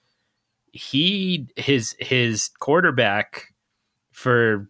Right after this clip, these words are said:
essentially his entire career, right, just got traded to, to Washington. Um, he, uh, he had the best year that he's, Alex Smith had the best season that he's capable of.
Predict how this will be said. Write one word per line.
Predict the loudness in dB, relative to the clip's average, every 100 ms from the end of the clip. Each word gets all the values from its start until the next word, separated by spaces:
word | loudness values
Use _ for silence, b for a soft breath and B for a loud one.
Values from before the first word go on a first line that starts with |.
| -8 -2
essentially | -2 0 -2 0 0 0
his | 0 -2
entire | -2 0 0
career, | -4 -4 0 0 0
right, | -2 -2 -4 -6
just | -8 -4
got | -2 -2 -2
traded | -8 -4 -2 0 -2 -4 -6
to, | -4 -2 0 -2 -4 -10 _ _ _
to | -6
Washington. | -2 0 0 -2 -4 -6 -10 -10 -14 _ _ _ _ _ _
Um, | -6 -4 -6 -10
he, | -8 -4 -2
uh, | -2 -6 -8
he | -6 -4 -4 -8 B B B B
had | -4 -2
the | -2
best | 2 2 2 0
year | 2 4
that | 2 0
he's, | 0 -2 -2 -12 -16 -14 -14 -14 -16 -4
Alex | 0 2 0 0
Smith | 2 2
had | 2 0
the | 0
best | 0 0 0
season | 0 0
that | -2
he's | -2 -4
capable | -2 -4 -4 -10 -8 -8
of. | -8 -14